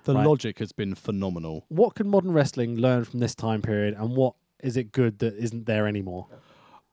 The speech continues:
Speaker 1: What people can learn f-, in this, in modern time, is that wrestling fans are not stupid.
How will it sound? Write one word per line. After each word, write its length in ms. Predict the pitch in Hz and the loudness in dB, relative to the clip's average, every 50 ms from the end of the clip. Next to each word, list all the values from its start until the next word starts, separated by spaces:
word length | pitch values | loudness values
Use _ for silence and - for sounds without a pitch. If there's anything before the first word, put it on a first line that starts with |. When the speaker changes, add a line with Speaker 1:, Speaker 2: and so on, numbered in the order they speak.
| _ - | _ -2
Speaker 1:
What 340 | 170 160 190 190 - - - _ _ - | 2 4 4 4 2 -10 -20 _ _ -2
people 300 | - 170 156 135 - 135 123 | 2 2 2 4 2 0 0
can 200 | - 127 120 117 | 0 0 0 2
learn 360 | 123 123 123 117 113 110 113 | 4 4 6 6 4 2 0
f-, 260 | 113 - - _ - - _ _ _ _ - | -2 -6 -12 _ -20 -20 _ _ _ _ -6
in 120 | 120 113 | -4 -2
this, 160 | 113 107 - | -2 -2 -2
in 120 | 117 110 110 | -2 -2 0
modern 300 | 107 117 117 113 107 101 | 2 2 0 0 -2 -6
time, 340 | - 104 98 92 92 98 - _ - | -4 -4 -4 -4 -4 -6 -8 _ -6
is 200 | - 123 110 107 | -4 -4 -4 -2
that 180 | - 120 117 - | -2 -2 -2 0
wrestling 300 | 120 135 139 - - 139 | 0 -2 -2 0 -2 -4
fans 240 | 131 - 135 131 123 120 | -2 0 0 0 0 -2
are 40 | |
not 140 | 117 113 - | -2 -4 -6
stupid. 560 | - - - - 127 110 - - 80 65 - | -8 -8 -4 -2 -2 -2 -2 -6 -10 -10 -12